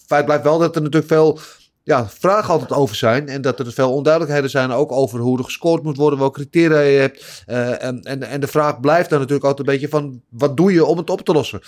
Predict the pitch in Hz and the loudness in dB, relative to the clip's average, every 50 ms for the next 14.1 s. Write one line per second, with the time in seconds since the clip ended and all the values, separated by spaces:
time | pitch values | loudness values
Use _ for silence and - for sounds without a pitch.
0 | - - _ - 113 123 131 147 143 160 160 156 - - - 160 165 170 175 165 | -20 -20 _ -4 -4 -4 -2 0 0 0 0 0 -4 -4 0 0 2 2 0 -2
1 | 147 127 120 113 113 127 123 127 143 143 147 139 147 147 147 - 180 180 170 165 | -2 -2 -2 0 2 2 2 2 0 -2 -2 -2 -4 -4 -4 -2 -4 -4 -2 -2
2 | 180 175 175 170 - - - - - _ _ _ _ - 117 123 123 120 110 113 | -4 -4 -4 -6 -10 -20 -20 -20 -20 _ _ _ _ -8 -6 -4 -4 -2 -2 -2
3 | 135 135 135 147 151 143 147 143 - 143 131 143 151 151 156 156 151 170 165 170 | -2 -2 -2 -2 0 0 0 0 0 -2 0 0 2 0 0 0 0 0 0 0
4 | 165 - 185 180 180 180 175 170 170 170 170 170 165 180 185 175 156 156 143 143 | 0 0 2 4 4 4 4 4 4 4 4 4 4 4 4 4 4 2 2 2
5 | 143 120 110 120 131 135 135 131 135 135 127 113 - _ _ - 139 147 151 151 | 0 0 0 -2 -4 -2 -2 -2 -4 -4 -6 -6 -10 _ _ -2 0 2 2 2
6 | 127 107 - - 120 123 110 107 120 - 147 147 135 - - 139 135 127 131 127 | 0 -4 -6 -6 -6 -6 -6 -6 -4 -2 -2 -2 -2 -2 -4 -2 -2 -2 -2 -4
7 | 131 135 120 - 139 120 104 - - 143 131 - - _ - - - _ _ _ | -4 -8 -6 -4 -6 -6 -6 -6 -4 -4 -4 -4 -6 _ -20 -20 -20 _ _ _
8 | - 127 120 127 - 139 127 139 131 127 127 - 131 120 - 127 123 120 - 127 | -4 -4 -4 -4 -4 -2 0 0 0 0 -2 -2 -4 -4 -4 -6 -6 -4 0 0
9 | 120 117 - 131 117 113 127 151 156 156 170 170 160 147 147 165 175 165 165 156 | 0 0 0 -2 -2 -2 -4 -8 -8 -4 -4 -4 -4 -2 -2 -2 0 0 -2 -2
10 | - 160 160 160 165 160 - - 151 143 147 147 135 147 160 147 - 147 131 127 | 0 2 2 2 2 0 -2 0 2 4 4 4 2 0 -2 -4 -4 -4 -4 -4
11 | 135 120 120 139 139 139 131 - 120 139 143 120 - - 135 127 123 131 117 120 | -6 -6 -4 -2 -2 -2 -2 -2 -2 -4 -4 -4 -4 -4 -2 -2 -2 -2 -4 -6
12 | 110 - 120 123 123 113 120 120 117 117 - - - - - - _ - 120 120 | -8 -10 -10 -10 -8 -6 -4 -2 -2 -4 -6 -10 -20 -20 -20 -20 _ -6 -4 -4
13 | 113 110 - - 135 131 113 127 117 123 - - 127 127 127 127 120 - - - | -4 -6 -8 -10 -8 -8 -6 -6 -4 -6 -4 -2 0 2 2 2 0 -4 -10 -20
14 | _ | _